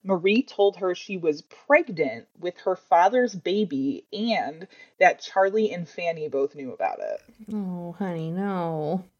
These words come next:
Speaker 1: Mm-hmm. So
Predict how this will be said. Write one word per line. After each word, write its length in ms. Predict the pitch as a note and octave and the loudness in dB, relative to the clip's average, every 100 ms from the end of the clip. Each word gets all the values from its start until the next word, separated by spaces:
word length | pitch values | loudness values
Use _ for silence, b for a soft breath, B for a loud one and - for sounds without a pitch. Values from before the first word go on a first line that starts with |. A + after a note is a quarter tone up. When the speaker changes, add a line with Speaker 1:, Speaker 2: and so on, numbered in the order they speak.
| _ _ - | _ _ -10
Speaker 1:
Mm-hmm. 840 | E3+ E3 D#3+ F3 E3 D#3+ D3+ D#3+ - b b b b b b b | -6 -4 -2 -2 -2 -4 -6 -10 -12 b b b b b b b
So 560 | - G#3+ G3 F#3 F3 | 0 4 4 4 2